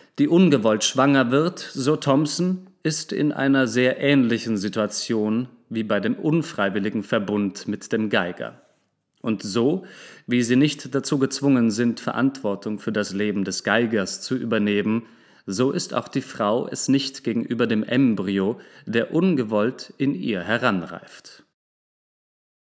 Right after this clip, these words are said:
Das Selbstbestimmungsrecht der Frau, meint Thompson,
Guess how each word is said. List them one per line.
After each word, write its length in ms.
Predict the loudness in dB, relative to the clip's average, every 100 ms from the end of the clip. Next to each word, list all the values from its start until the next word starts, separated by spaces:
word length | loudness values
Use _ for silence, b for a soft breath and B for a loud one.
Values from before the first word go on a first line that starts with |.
| _ _ -6
Das 200 | -4 2
Selbstbestimmungsrecht 1200 | 0 0 -6 -4 2 2 2 -2 -4 -6 -8 -8
der 80 | -8
Frau, 560 | -2 0 0 -2 -10 -4
meint 340 | -2 -2 -4
Thompson, 520 | -2 0 0 0 -2